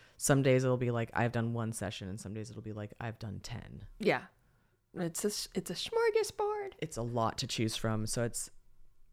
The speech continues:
Speaker 1: a little, I'm still a little chaotic about when and what I'm doing.
Speaker 2: Chaos is fine. <laughs>
Speaker 1: Chaos is awesome.
Speaker 2: Yeah. Chaos. Yeah. Ride it.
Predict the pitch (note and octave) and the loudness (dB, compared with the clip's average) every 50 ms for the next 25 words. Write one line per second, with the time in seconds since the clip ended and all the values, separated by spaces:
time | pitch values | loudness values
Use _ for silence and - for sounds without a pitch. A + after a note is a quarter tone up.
0 | - _ - B2+ B2+ C#3 C3+ B2+ - - - C3+ - - - C#3+ C3+ B2 B2 B2 | -20 _ -12 -8 -4 -2 -2 -2 -2 -2 -2 -2 -2 -2 -2 -2 -2 -2 -4 -4
1 | B2 A#2 - - B2+ A#2+ A2+ A2+ A2+ A2 G#2+ G#2+ A#2 A#2 A#2 A2+ A2+ - - - | -6 -6 -6 -6 -4 -2 -2 -2 -4 -4 -6 -8 -8 -10 -10 -10 -10 -10 -12 -14
2 | - C3 B2+ B2+ A#2+ A#2 A2+ A2+ A2+ A2+ A2+ A2 A2+ A#2 A2 - A#2 A#2 A2+ A2+ | -12 -10 -8 -8 -6 -6 -6 -6 -6 -6 -8 -8 -8 -10 -10 -10 -10 -10 -10 -10
3 | A#2 B2 - _ _ - - - - - - - - - - A#3 B3 C4+ C#4 C4 | -12 -14 -16 _ _ -20 -20 -20 -20 -18 -18 -16 -14 -8 -4 -4 -2 -2 -2 -4
4 | B3+ B3 - - - - A3 A3 - - - - - F3 E3 F3 F#3+ E3 F#3+ G3+ | -6 -6 -8 -8 -6 -6 -6 -6 -8 -12 -14 -10 -8 -6 -4 -4 -4 -6 -6 -10
5 | - - - - _ _ _ - - - - - _ _ _ - - B3 - - | -14 -20 -20 -20 _ _ _ -20 -20 -20 -20 -20 _ _ _ -4 -4 -4 -4 -6
6 | - - - - - - - - B3 B3 - - G#4+ - - - - - A#2+ - | -16 -20 -20 -20 -20 -10 -2 0 0 0 0 -2 -12 -12 -14 -20 -18 -14 -14 -14
7 | - - - - - - - - - - - - - - - - - - - - | -12 -14 -14 -14 -14 -16 -18 -16 -16 -14 -12 -10 -10 -10 -10 -12 -16 -20 -20 -20
8 | - - - - F#4 A4+ G#4+ F#4 C#4+ - - - - - - - F#4+ F#4+ - - | -18 -12 -8 -4 -4 -2 -4 -4 -6 -10 -14 -20 -20 -20 -14 -12 -12 -10 -10 -8
9 | - B3 C#4+ F4+ F#4+ G4 F#4 - - - - - C4+ - G#3 G3 - - _ _ | -6 -4 -4 -2 -4 -4 -6 -10 -12 -10 -8 -6 -4 -4 -6 -8 -12 -16 _ _
10 | - - - A3 G#3+ A#3 A#3 A3+ G#3+ - - | -14 -8 -4 0 0 2 2 2 0 -2 -6